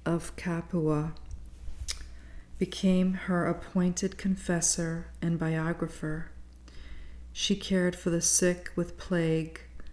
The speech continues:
condemned prisoners, was acclaimed for her holiness, aid to spiritually troubled,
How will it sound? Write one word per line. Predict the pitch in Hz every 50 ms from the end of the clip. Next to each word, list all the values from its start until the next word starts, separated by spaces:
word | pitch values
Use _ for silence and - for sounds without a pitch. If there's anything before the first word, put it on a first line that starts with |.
| - - - - - - - -
condemned | - - 190 180 175 175 185 175 175 170 170 175 175 - - - -
prisoners, | - - 180 175 170 - 170 160 160 160 156 160 165 - - - - - - - - - - - - - - - - - - - - - - - -
was | 175 180 175 -
acclaimed | 180 175 - - - 196 196 190 185 180 180 180 185 185 185
for | - - - - 180 165
her | 156 175 160
holiness, | 160 - 185 180 180 175 175 165 156 156 160 160 160 - - - - - - - - - - - - - - - - - - - - - - - - - - - - - - - - - - - -
aid | 180 180 175 175 175 170 170 170
to | - - 170
spiritually | - - - - - 180 180 175 175 175 - - - 175 170 165 165 160 165 180 196 - - - - - -
troubled, | - - - 190 180 165 160 156 156 156 160 -